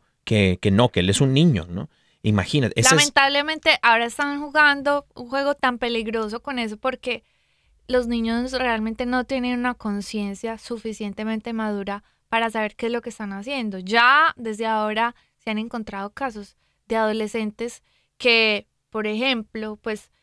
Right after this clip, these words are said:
Speaker 2: pensando que eran otra cosa, que no eran ellos, pues, decidieron, pues, cortar sus órganos, lo que sea, y ahora se arrepienten. ¿Y ahora qué va a pasar?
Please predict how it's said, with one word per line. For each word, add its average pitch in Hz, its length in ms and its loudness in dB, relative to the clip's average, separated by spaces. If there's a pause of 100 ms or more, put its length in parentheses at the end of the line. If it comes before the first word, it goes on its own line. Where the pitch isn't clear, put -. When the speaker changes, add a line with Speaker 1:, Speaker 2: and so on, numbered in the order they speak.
(280)
Speaker 2:
pensando 226 540 0
que 247 180 4
eran 220 240 2
otra 233 280 -2
cosa, 226 500 -2
que 214 180 -6
no 208 180 -4
eran 220 320 -2
ellos, 214 520 -8 (340)
pues, 220 540 0
decidieron, 220 1120 -2
pues, 214 320 -4
cortar 208 480 -4
sus 220 240 -8
órganos, 220 560 -2
lo 208 160 -4
que 208 100 -8
sea, 220 380 0 (180)
y 233 80 -2
ahora 226 240 6
se 311 80 -2
arrepienten. 254 800 -4
¿Y 220 120 -4
ahora 214 240 2
qué 233 180 -8
va 226 80 -4
a 220 80 -8
pasar? 233 420 -6